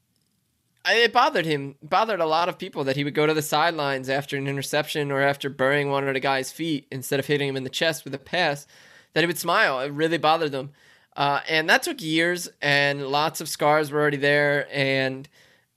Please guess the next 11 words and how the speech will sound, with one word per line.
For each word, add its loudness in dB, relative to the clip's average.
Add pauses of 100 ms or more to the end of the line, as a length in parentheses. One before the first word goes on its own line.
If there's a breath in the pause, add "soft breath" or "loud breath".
(100)
uh, 0 (380)
additional -4
scars 0
were -4
made -2
by 0 (140)
Eagles -6
teams -6
McNabb -4
was -8
on. -6